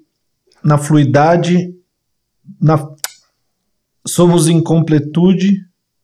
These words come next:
no fluir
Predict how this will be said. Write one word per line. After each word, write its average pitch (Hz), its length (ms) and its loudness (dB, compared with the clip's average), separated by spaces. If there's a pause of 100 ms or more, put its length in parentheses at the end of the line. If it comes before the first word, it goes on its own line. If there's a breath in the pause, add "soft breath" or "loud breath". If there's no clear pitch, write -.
(2500)
no 160 160 2
fluir 170 560 2